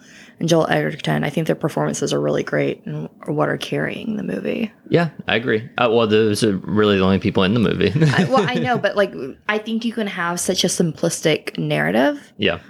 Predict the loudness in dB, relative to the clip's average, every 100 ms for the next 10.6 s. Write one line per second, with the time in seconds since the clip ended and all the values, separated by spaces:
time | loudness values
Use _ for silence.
0 | -2 2 4 4 0 0 -2 0 0 2
1 | 0 0 -8 -6 -4 -4 -6 -8 -6 -6
2 | -6 -6 -8 -10 -12 -18 -4 0 2 0
3 | -2 -8 -8 -16 -18 0 2 2 -2 -2
4 | -6 -12 _ _ _ -20 -2 0 0 -2
5 | 0 2 2 2 2 -2 -8 0 2 4
6 | 2 -4 -4 0 2 2 0 2 0 2
7 | -2 -2 -6 _ _ 0 2 2 0 -2
8 | -2 -4 -4 -6 -6 -8 -8 -10 -20 _
9 | -8 -6 -4 -6 -4 0 2 2 -2 -10
10 | _ 2 4 4 2 -2